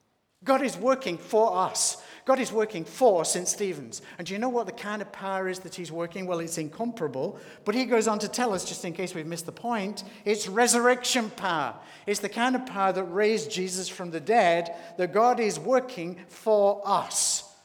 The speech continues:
Have a look at it. I didn't make this up. Verse nineteen.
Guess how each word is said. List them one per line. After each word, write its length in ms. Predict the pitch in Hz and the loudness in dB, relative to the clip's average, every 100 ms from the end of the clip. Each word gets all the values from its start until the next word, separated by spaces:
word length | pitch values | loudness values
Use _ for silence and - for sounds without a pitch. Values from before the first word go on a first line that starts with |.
| _ _ _ _ _ _ _ _ _ _ _ _ _ _ _ | _ _ _ _ _ _ _ _ _ _ _ _ _ _ _
Have 140 | - 139 | -12 -6
a 40 | |
look 200 | 226 240 | -4 -2
at 60 | 185 | -2
it. 260 | 165 - - - _ _ _ - | -4 -6 -20 -20 _ _ _ -10
I 80 | |
didn't 220 | 147 202 196 | -6 -6 -6
make 160 | 202 | -6
this 180 | 196 196 | -6 -4
up. 220 | 214 165 | -4 -4
Verse 200 | 143 190 | -8 -8
nineteen. 560 | 190 196 185 196 147 | -6 -8 -6 -6 -6